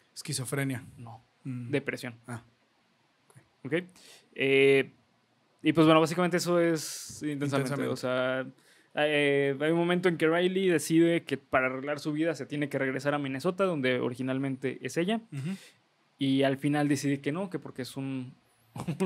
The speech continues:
Speaker 1: Pues porque no mames, ¿no?
Speaker 2: Porque no mames,
Speaker 1: Básicamente.
Speaker 2: sí, le, le entró la razón y dijo, "Nel". Ok, bueno,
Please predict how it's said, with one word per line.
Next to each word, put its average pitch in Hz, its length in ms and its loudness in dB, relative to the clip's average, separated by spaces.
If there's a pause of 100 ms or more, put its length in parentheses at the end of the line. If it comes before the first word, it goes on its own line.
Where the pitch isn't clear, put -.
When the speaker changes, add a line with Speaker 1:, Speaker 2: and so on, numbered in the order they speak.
(100)
Speaker 1:
Pues 180 160 -4
porque 185 200 -2
no 185 100 2
mames, 165 360 2
¿no? 160 100 0
Speaker 2:
Porque 220 160 0
no 151 120 2
mames, 131 240 -4
Speaker 1:
Básicamente. 143 720 -2
Speaker 2:
sí, - 60 -16
le, 117 180 -8
le 143 120 4
entró 147 260 4
la 165 140 6
razón 170 380 0
y 147 60 -2
dijo, 139 400 -2
"Nel". 123 320 -6 (1300)
Ok, 165 200 6 (220)
bueno, 143 200 -2